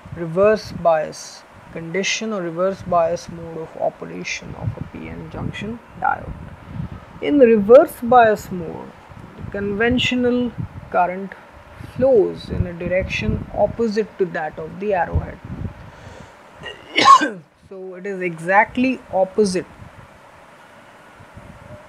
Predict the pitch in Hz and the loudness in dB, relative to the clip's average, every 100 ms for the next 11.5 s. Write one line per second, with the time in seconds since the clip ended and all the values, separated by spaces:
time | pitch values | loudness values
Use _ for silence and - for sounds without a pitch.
0 | - - - - - - - - - - | -20 -20 -20 -20 -20 -20 -20 -20 -16 -12
1 | - 175 170 165 165 170 - - - - | -2 0 2 0 -2 -6 -10 -14 -16 -18
2 | - - - - - - 185 214 175 - | -20 -20 -20 -20 -16 -6 0 4 4 6
3 | 190 170 170 - - - - 185 247 294 | 6 6 0 -14 -16 -18 -12 2 4 4
4 | - - - - - - - 208 180 170 | 0 -16 -18 -20 -18 -14 -2 4 4 4
5 | 254 226 202 185 185 180 170 175 175 175 | -4 -4 -4 -4 -4 -6 -4 -2 -2 -6
6 | - - - - - 208 226 226 170 151 | -18 -20 -20 -20 4 6 6 4 4 2
7 | 139 165 226 - 165 185 175 170 175 180 | 2 -2 -6 -8 0 0 0 -6 -8 -6
8 | 190 196 - 165 160 151 143 165 233 - | -6 -8 -6 -6 -6 -8 -6 -4 -2 -2
9 | 170 165 160 156 175 196 185 - 156 131 | -2 -4 -6 -4 0 0 0 -6 -4 -4
10 | 156 214 - - - - - - 180 185 | -6 -10 -12 -14 -8 -6 -6 -8 -2 -2
11 | 190 156 - 175 196 | -2 -10 -12 -10 -10